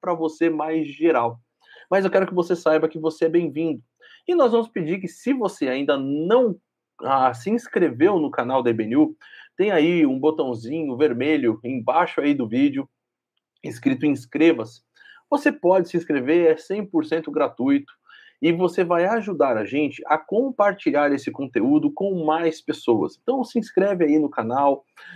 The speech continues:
se você puder também, clique ali no sininho, porque o sininho é importante, porque então quando você clica no sininho, você recebe as notificações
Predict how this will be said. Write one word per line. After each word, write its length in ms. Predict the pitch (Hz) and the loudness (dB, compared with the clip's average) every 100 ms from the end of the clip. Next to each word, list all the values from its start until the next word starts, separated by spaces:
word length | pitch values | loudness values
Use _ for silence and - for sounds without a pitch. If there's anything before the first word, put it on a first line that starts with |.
| - | -12
se 120 | - | -4
você 240 | 190 175 175 | 0 2 2
puder 380 | - 147 156 | 0 2 2
também, 320 | 160 143 156 151 | 2 0 -2 -2
clique 300 | 180 190 165 | -4 -4 0
ali 120 | 170 | 2
no 120 | 165 | 0
sininho, 520 | - 143 160 196 143 - | -2 -4 -2 -2 -4 -4
porque 320 | 220 - 202 | -8 -6 -6
o 80 | 226 | -6
sininho 320 | - 180 196 | -4 -4 -2
é 20 | |
importante, 680 | 190 180 170 156 170 156 - _ _ - _ | -2 -2 0 2 2 -2 -12 _ _ -20 _
porque 260 | 147 147 165 | -2 0 0
então 320 | 165 165 165 | 2 2 2
quando 200 | 165 160 | 2 -2
você 280 | 139 139 127 | -2 -4 -6
clica 340 | 120 170 214 190 | -2 -2 0 0
no 100 | 180 | -2
sininho, 400 | 165 151 175 165 | -2 0 0 0
você 280 | 160 160 | 0 2
recebe 720 | 156 165 - - 147 170 135 - | 2 2 0 -2 0 0 -2 0
as 220 | 127 120 | -2 0
notificações 1400 | 147 202 208 185 - 180 175 - - - 156 160 120 | -2 -2 -2 -8 -6 -4 -2 -2 -6 -2 0 0 -4